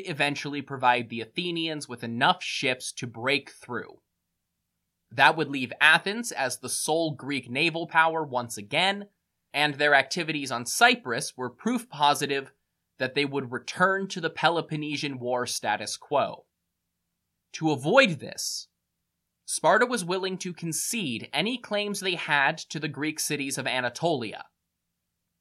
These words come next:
But everyone, the great king, the Lydian satrap, and the Spartan negotiator,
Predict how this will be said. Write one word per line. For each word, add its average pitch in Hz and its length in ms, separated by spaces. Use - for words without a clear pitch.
But 170 140
everyone, 190 640
the 123 140
great 170 400
king, 180 440
the 127 100
Lydian 190 360
satrap, 156 720
and 180 280
the 190 60
Spartan 170 480
negotiator, 127 880